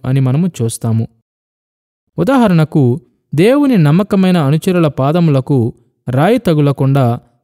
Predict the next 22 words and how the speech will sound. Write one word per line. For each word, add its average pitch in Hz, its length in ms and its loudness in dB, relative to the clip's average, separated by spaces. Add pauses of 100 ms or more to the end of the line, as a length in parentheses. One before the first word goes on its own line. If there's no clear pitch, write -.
దేవదూతలు 202 580 0
వారిని 143 360 2
కాపాడును 135 680 -2 (100)
అని 131 360 0 (300)
తొంభై 165 240 2
ఒకటవ 214 300 0
కీర్తన 165 400 0
పదకొండు, 175 520 -2
పన్నెండు 156 360 0
వచనాలు 131 460 -2
బోధిస్తాయి. 113 720 -4 (1200)
ఈ 175 140 4
అలంకారిక 233 540 0
ప్రశ్నను 165 480 0
అడుగుట 143 280 0
ద్వారా 131 640 0
హెబ్రీ 165 280 0
పత్రిక 165 440 -2
మొదటి 156 420 2
అధ్యాయం 147 380 2
పద్నాలుగో 147 520 0
వచనము 127 580 0